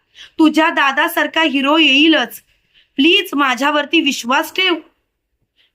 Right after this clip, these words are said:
तेव्हा कोमल बोलते, "वहिनी, मला माफ कर, मी खूपच चुकीचा निर्णय घेतला. वहिनी, मी असं करायला नको होतं, मला माफ कर वहिनी, यापुढे मी असं काहीही वागणार नाही."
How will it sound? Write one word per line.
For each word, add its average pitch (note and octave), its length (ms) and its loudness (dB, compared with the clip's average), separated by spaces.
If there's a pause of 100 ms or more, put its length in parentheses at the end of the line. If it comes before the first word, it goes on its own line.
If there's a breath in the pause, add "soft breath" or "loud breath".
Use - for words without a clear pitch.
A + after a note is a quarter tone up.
तेव्हा C#4+ 180 2
कोमल D4 440 0
बोलते, D4 300 0
"वहिनी, C#4 420 2
मला D4 240 2
माफ D4 380 -4
कर, C#4 180 0 (380 loud breath)
मी E4+ 180 2
खूपच F#4 360 0
चुकीचा F4+ 460 0
निर्णय E4+ 360 0
घेतला. D4+ 400 -2 (640 loud breath)
वहिनी, D4 320 4
मी E4+ 120 2
असं D#4+ 240 -2
करायला D#4 420 0
नको D4+ 300 0
होतं, D#4 320 0
मला D#4 260 0
माफ D4 360 -2
कर E4+ 140 0
वहिनी, D4 420 2 (640 loud breath)
यापुढे D#4+ 500 0
मी E4 140 2
असं D4+ 280 0
काहीही D4+ 480 0
वागणार C#4+ 400 0
नाही." C#4 420 0